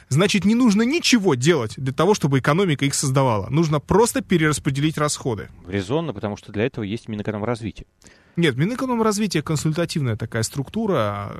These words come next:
Speaker 1: оно что-то, что-то там пишет, но это к-, серьезно относиться к Министерству экономического развития, по-моему, не надо. А, э, с-, Шойгу, естественно, он как человек, который отс-, реально строит структуру, да, вот он, он построил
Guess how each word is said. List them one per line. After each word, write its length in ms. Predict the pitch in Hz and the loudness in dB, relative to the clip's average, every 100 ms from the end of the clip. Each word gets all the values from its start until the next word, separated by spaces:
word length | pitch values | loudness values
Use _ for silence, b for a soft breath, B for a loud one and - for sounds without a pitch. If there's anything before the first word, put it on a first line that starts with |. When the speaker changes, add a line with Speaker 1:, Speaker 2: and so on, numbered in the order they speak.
| - | -6
Speaker 1:
оно 160 | 123 | -4
что-то, 300 | 123 - 131 | -4 -6 -12
что-то 280 | - 131 - | -10 -12 -12
там 140 | - 123 | -16 -12
пишет, 380 | - 220 123 | -6 -4 -4
но 80 | 156 | -4
это 220 | 170 135 127 B B B | -4 -4 -8 B B B
к-, 120 | - | -10
серьезно 460 | - 151 175 175 135 | -2 0 2 2 0
относиться 420 | 123 139 156 - | 0 -2 -4 -6
к 80 | - | -2
Министерству 420 | 123 - 135 123 | -2 -2 -4 -4
экономического 460 | 127 131 131 - | -4 -4 -4 -4
развития, 540 | 127 127 151 165 113 104 - | -2 0 -2 -2 -4 -6 -6
по-моему, 380 | 113 131 120 | -4 -2 0
не 120 | 107 117 | 0 0
надо. 300 | 101 85 - b b b b b b b - _ - | -2 -6 -14 b b b b b b b -20 _ -4
А, 520 | 123 127 123 - - - - - | 0 0 -2 -6 -10 -12 -20 -20
э, 220 | - - | -20 -14
с-, 260 | - - - | -8 -8 -6
Шойгу, 420 | - - 285 190 | -2 2 2 4
естественно, 640 | 143 139 - 254 - 147 139 | 2 2 0 0 2 2 2
он 220 | 156 151 | 0 0
как 220 | - 127 | 0 -2
человек, 260 | 123 160 135 | 0 0 0
который 300 | 127 135 123 | -2 0 0
отс-, 360 | 117 - - - | -2 -6 -10 -10
реально 640 | - - 165 147 160 135 127 | -12 -4 2 4 4 2 0
строит 500 | - 160 156 120 110 | 0 2 2 2 -2
структуру, 600 | - 151 - 262 254 165 | -4 -6 -4 -2 0 0
да, 220 | 127 160 | 0 0
вот 180 | 139 120 | -2 -4
он, 120 | 127 | -6
он 280 | 131 127 117 | -4 -4 -4
построил 540 | - 123 - 135 113 | -4 -6 -2 -2 -2